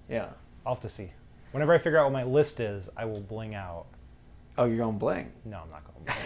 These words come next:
Speaker 2: I, I always have the full art supporters, but everything else,
Speaker 1: Yeah.
Speaker 2: Pokemon are too expensive.
Speaker 1: That's the problem.
Speaker 2: It's not worth it.
Speaker 1: I, I'd love to bling out Lugia, but you're
Speaker 2: The,
Speaker 1: not
Speaker 2: the
Speaker 1: gonna, you're not gonna
Speaker 2: Lugia's
Speaker 1: catch me. The
Speaker 2: but it's
Speaker 1: V's.
Speaker 2: so
Speaker 1: You're not gonna catch
Speaker 2: good.
Speaker 1: me.
Speaker 2: It's so good.
Speaker 1: I think I'm gonna go buy the yellow,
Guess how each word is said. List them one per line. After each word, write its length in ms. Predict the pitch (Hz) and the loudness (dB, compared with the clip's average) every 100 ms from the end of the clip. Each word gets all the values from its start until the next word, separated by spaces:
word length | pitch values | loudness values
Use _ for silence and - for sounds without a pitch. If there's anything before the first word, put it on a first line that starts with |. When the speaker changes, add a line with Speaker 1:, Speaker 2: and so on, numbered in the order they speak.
| - | 8
Speaker 2:
I, 100 | 196 | 10
I 140 | 190 | 12
always 160 | 175 190 | 12 12
have 100 | 196 | 10
the 60 | 190 | 8
full 180 | 185 | 8
art 160 | 165 151 | 8 8
supporters, 520 | 127 - 117 95 90 | 2 -2 -2 -2 -6
but 140 | 117 123 | -2 0
everything 280 | 131 131 | 2 0
else, 200 | 131 131 | 0 -2
Speaker 1:
Yeah. 200 | 127 117 - | 2 2 0
Speaker 2:
Pokemon 280 | 160 180 147 | -4 -6 -6
are 60 | |
too 180 | - 139 | -8 -8
expensive. 480 | 117 - 95 107 - - - | -10 -12 -14 -14 -16 -10 0
Speaker 1:
That's 180 | 151 | 2
the 80 | - | 2
problem. 380 | 156 104 95 - - | 4 4 4 -4 -8
Speaker 2:
It's 100 | 160 | -4
not 140 | 127 | -4
worth 220 | 98 117 | -4 -10
it. 120 | - - - - - | -14 -18 -20 -20 -6
Speaker 1:
I, 160 | 113 120 117 | -2 0 0
I'd 100 | 127 | 0
love 200 | 127 127 | 2 2
to 80 | 123 | 0
bling 240 | 113 113 | 0 0
out 180 | 113 98 | 0 0
Lugia, 340 | 107 135 92 90 | -2 -2 -4 -4
but 220 | 101 - - - - - - - | -6 -8 -16 -20 -20 -20 -10 0
you're 100 | 156 | 2
Speaker 2:
The, 100 | - | 6
Speaker 1:
not 0 | |
Speaker 2:
the 80 | 160 | 6
Speaker 1:
gonna, 140 | 131 | 8
you're 80 | 165 | 8
not 60 | 147 | 10
gonna 80 | 147 | 8
Speaker 2:
Lugia's 40 | 156 | 8
Speaker 1:
catch 140 | 147 | 6
me. 100 | 139 135 131 | 4 0 0
The 80 | 127 | 4
Speaker 2:
but 140 | 147 | 6
it's 60 | 151 | 6
Speaker 1:
V's. 140 | 131 - | 6 6
Speaker 2:
so 100 | 151 | 8
Speaker 1:
You're 80 | |
not 80 | 143 | 10
gonna 120 | 165 143 | 12 10
catch 200 | 143 143 | 10 10
Speaker 2:
good. 80 | 147 | 10
Speaker 1:
me. 40 | |
Speaker 2:
It's 180 | 165 - | 10 8
so 280 | 180 156 160 | 8 8 8
good. 360 | 127 156 165 - | 6 4 4 6
Speaker 1:
I 80 | |
think 160 | 175 180 | 8 10
I'm 100 | 185 | 10
gonna 120 | 175 | 8
go 140 | 151 139 | 10 12
buy 200 | 135 127 | 12 10
the 80 | |
yellow, 560 | 117 117 110 104 101 117 | 6 6 6 4 2 -2